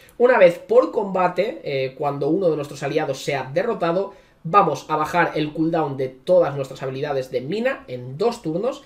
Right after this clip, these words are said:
y vamos a aumentar su barra de ultimate en un sesenta por ciento. Es decir, en el momento en el que uno de nuestros aliados sea derrotado, este personaje va a bufarse, va a llegar a conseguir la ultimate y va a poder tirar más habilidades. Sobre todo, pues bueno, si ya el cooldown estaba llegando, ¿no?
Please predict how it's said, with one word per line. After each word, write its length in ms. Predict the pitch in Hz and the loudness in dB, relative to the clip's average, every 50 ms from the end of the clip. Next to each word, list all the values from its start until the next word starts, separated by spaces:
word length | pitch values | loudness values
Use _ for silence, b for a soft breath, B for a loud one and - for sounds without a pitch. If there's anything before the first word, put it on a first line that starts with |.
| B B B | B B B
y 100 | B 151 | B 0
vamos 200 | 151 165 170 170 | 2 2 4 2
a 20 | 175 | 2
aumentar 540 | 165 156 151 151 156 165 190 196 - - _ | 0 0 0 2 2 0 0 0 -6 -18 _
su 280 | _ - - - 156 151 | _ -18 -8 -6 2 2
barra 240 | 175 170 147 135 147 | 4 4 4 2 0
de 60 | 202 | -2
ultimate 440 | 226 233 208 190 196 202 - - 156 | -2 -2 -2 -2 -2 -4 -4 -4 -2
en 80 | 151 | -2
un 80 | 160 156 | -2 -4
sesenta 400 | - 151 - 151 151 151 151 127 | -4 -6 -4 -4 -4 -4 -4 -4
por 120 | 127 127 | -4 -4
ciento. 420 | - 139 131 117 110 - - - - | -2 -4 -4 -4 -4 -8 -14 -16 -12
Es 140 | - 131 127 | -12 -10 -8
decir, 400 | 131 - 214 254 269 262 - - - _ _ | -2 0 0 0 0 -4 -10 -18 -20 _ _
en 160 | - 135 135 139 | -8 -6 -4 -4
el 40 | |
momento 380 | 135 139 151 165 165 160 139 127 | -4 0 2 2 2 2 0 -2
en 80 | 123 127 | -2 -4
el 60 | 127 | -4
que 140 | 135 123 127 | -2 0 2
uno 200 | 147 160 170 160 | 2 2 2 2
de 120 | 147 143 | 0 0
nuestros 300 | 139 135 135 135 127 - | -4 -6 -6 -8 -8 -6
aliados 400 | 131 131 147 147 135 123 - - | -6 -4 -4 -2 -4 -4 -4 -4
sea 220 | - 139 127 117 127 | -6 -6 -6 -6 -6
derrotado, 540 | 139 156 202 214 196 185 175 170 196 202 B B B B B B - | -6 -6 -6 -4 -4 -2 -2 -2 -2 -4 B B B B B B -4
este 180 | 165 - 180 | 0 0 2
personaje 520 | 170 160 156 156 156 160 160 208 214 208 B B B B - 143 | 0 0 -2 -2 -4 -2 -4 -4 -6 -8 B B B B -4 -2
va 140 | 143 139 131 | 0 0 0
a 40 | |
bufarse, 540 | 131 131 131 - 180 214 - - 269 254 175 170 156 | -2 -4 -4 -2 -2 -2 0 2 0 0 0 -2 -8
va 160 | 135 131 131 | -8 -6 -4
a 40 | 131 | -2
llegar 220 | 127 131 131 131 | -2 -2 -2 -2
a 80 | 131 131 | -4 -4
conseguir 320 | 135 123 - 135 123 127 | -6 -6 -6 -8 -8 -4
la 100 | 135 156 | -4 -2
ultimate 380 | 180 208 226 208 208 202 208 - _ | -2 -4 -4 -4 -4 -6 -6 -8 _
y 120 | 214 208 | -10 -6
va 220 | 185 180 170 175 | -4 -2 0 0
a 100 | 180 170 | 0 -2
poder 440 | - 147 135 135 143 156 180 175 B B B B _ | -4 -4 -2 -2 0 -2 -2 -4 B B B B _
tirar 400 | - 139 139 139 151 - - 143 | -8 -2 -2 -2 -2 -2 -6 -10
más 260 | 131 135 139 135 - | -8 -8 -8 -6 -2
habilidades. 500 | 139 131 123 117 117 120 110 95 80 - | -2 -2 -2 -2 -4 -6 -6 -8 -10 -12
Sobre 220 | - 117 101 104 | -10 -12 -12 -12
todo, 220 | - 110 120 127 - | -10 -6 -6 -6 -6
pues 120 | 110 110 | -6 -10
bueno, 220 | 117 120 - - - _ _ | -12 -12 -12 -14 -20 _ _
si 340 | _ - - - 127 123 120 | _ -20 -16 -16 -14 -14 -8
ya 160 | 123 127 120 | -8 -6 -4
el 120 | 120 123 113 | -4 -6 -6
cooldown 340 | 113 117 120 123 127 131 127 | -8 -6 -6 -4 -4 -4 -4
estaba 240 | 127 120 117 117 | -4 -6 -6 -6
llegando, 340 | 117 117 110 107 104 104 113 | -6 -6 -8 -10 -14 -12 -12
¿no? 220 | 196 226 - _ | -12 -12 -12 _